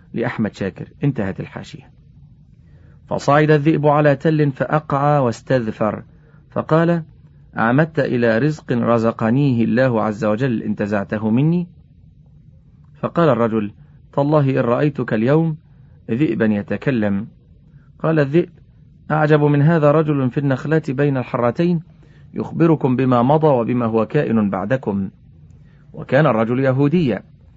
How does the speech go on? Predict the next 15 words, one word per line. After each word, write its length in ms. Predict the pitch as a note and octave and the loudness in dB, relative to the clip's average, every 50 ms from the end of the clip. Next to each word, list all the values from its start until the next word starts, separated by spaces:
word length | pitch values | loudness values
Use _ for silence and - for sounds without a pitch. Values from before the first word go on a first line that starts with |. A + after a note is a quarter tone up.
| - - - - - - - | -20 -20 -20 -20 -20 -10 -8
فجاء 300 | G2 A2 C3+ F3 F#3 E3 | -2 0 2 4 4 4
الرجل 320 | D#3+ F3+ F3+ F3 F3+ F3 | 4 4 4 4 4 4
إلى 180 | E3+ D3+ C3+ C3 | 4 4 2 2
النبي 340 | B2 B2 A#2+ C#3 D#3 D3 | 0 0 2 2 2 2
صلى 200 | C3 - - - | 2 0 -2 -2
الله 220 | A#2+ B2 C3+ C3 B2 | 0 0 0 0 2
عليه 140 | A#2 A2+ A2+ | 0 0 0
وسلم 400 | A2 - - D3+ C#3+ B2+ A#2 A2+ | 0 -2 -2 0 2 2 2 2
وأخبره، 580 | G#2 G#2+ G#2+ G2+ - - B2+ B2+ A2+ G#2 - - - - - - - - - - - - - - | 0 0 -4 -6 -4 -2 0 0 0 0 -2 -6 -16 -20 -20 -20 -20 -20 -20 -20 -20 -20 -16 -12
فصدقه 540 | - A2 - A#2+ A2 C#3+ D3 - C#3+ B2+ | -8 -4 -2 0 0 0 2 2 2 4
النبي 320 | B2+ A#2+ A#2 A#2 C3+ C3 A#2 | 4 4 2 2 0 0 -2
صلى 220 | A2 - A#2+ A#2 | -2 -2 0 0
الله 260 | A2+ A#2 A#2 G#2+ G#2+ | 0 2 0 0 0
عليه 140 | A2 A2 A2 | 0 0 0
وسلم، 460 | G#2+ G#2 - B2 A2+ G#2 G2+ F#2+ - | 0 -2 -2 -2 -2 -2 -2 -4 -8